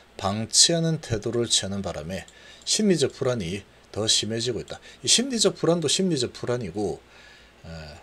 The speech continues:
이렇게 되면은 공매들이 미쳐 날뛰죠. 지 마음대로 거의 이 무법자들이면 무법자들.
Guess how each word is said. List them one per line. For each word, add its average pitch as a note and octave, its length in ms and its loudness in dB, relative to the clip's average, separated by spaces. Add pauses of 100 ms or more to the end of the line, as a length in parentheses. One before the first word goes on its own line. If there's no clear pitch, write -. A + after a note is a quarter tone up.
(400)
이렇게 A3+ 320 2
되면은 A2 420 0
공매들이 B2 520 2
미쳐 D#3+ 280 0
날뛰죠. E2 500 -6 (440)
지 B3 260 8
마음대로 B2 680 0 (300)
거의 F#2 160 -4 (240)
이 E2+ 260 -8 (220)
무법자들이면 A#2 880 4
무법자들. A2+ 540 -4